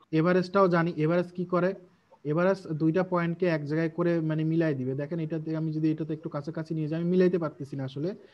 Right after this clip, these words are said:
দুইটা পয়েন্টকে ঠিক মতো মিলাইতে পারতেছি না। তো কিভাবে মিলাবো? দুইটা এভাবে সিলেক্ট করব, এখান থেকে এভারেজে ক্লিক করব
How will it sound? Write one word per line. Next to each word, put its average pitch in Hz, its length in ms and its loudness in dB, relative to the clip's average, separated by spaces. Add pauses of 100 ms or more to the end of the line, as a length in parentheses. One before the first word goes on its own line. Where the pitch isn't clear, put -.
(240)
দুইটা 175 260 4
পয়েন্টকে 190 360 0
ঠিক 196 220 -2
মতো 180 200 0
মিলাইতে 180 300 2
পারতেছি 143 380 -6
না। 131 80 -4
তো 170 120 -10
কিভাবে 190 300 0
মিলাবো? 175 360 2 (560)
দুইটা 165 240 2
এভাবে 180 260 2
সিলেক্ট 170 380 -2
করব, 175 180 2 (540)
এখান 165 220 -4
থেকে 170 280 -2
এভারেজে 165 420 2
ক্লিক 170 200 -2 (120)
করব 170 160 0